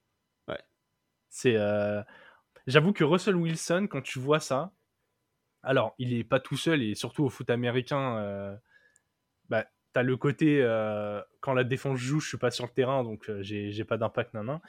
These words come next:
Speaker 2: Mais je trouve qu'il remplit parfaitement cette définition qu'on cherche chez le valuable player.
Speaker 1: Oui.
Speaker 2: Il est, c'est, euh, tu vois, il y a beaucoup de gens sur les deux dernières années qui ont contesté Aaron Rodgers, mais je pense qu'on va le voir cette année. Aaron Rodgers, tu, en attaque, tu lui mets des bouts de bois autour,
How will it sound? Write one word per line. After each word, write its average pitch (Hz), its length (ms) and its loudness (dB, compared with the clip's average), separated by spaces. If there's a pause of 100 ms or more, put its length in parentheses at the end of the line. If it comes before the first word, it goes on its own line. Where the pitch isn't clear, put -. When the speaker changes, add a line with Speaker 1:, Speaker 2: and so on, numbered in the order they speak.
(280)
Speaker 2:
Mais 131 100 0
je - 80 -2
trouve - 220 -2
qu'il - 160 -2
remplit 120 280 -4
parfaitement 156 460 0
cette 120 260 -4
définition 135 560 -4
qu'on 123 160 -8
cherche - 320 -2
chez - 240 -6
le 110 240 -4
valuable 127 680 -2 (140)
player. 117 320 -6 (1300)
Speaker 1:
Oui. 127 160 4
Speaker 2:
Il 123 100 -4
est, 120 140 -4 (420)
c'est, 117 320 -2
euh, 110 360 -2 (1120)
tu - 160 -10
vois, 165 120 10
il 175 60 4
y 139 40 6
a 123 60 6
beaucoup 151 240 2
de 147 60 0
gens 185 140 6
sur 151 180 0
les 131 80 6
deux 127 160 2
dernières 135 380 2
années 160 200 2
qui - 80 -8
ont 117 180 -6
contesté 139 420 2
Aaron 123 300 6
Rodgers, 143 440 2
mais 110 380 -4
je - 120 -8
pense 160 220 0
qu'on 135 140 -4
va 120 100 6
le 123 80 2
voir 123 220 0
cette - 100 -4
année. 165 180 2
Aaron 110 300 2
Rodgers, 123 400 0
tu, - 220 -12
en 113 200 -4
attaque, 165 300 0
tu - 160 -8
lui 127 80 -4
mets 117 140 -2
des 113 120 -2
bouts 113 200 -4
de 131 40 -6
bois 135 260 4
autour, 131 520 0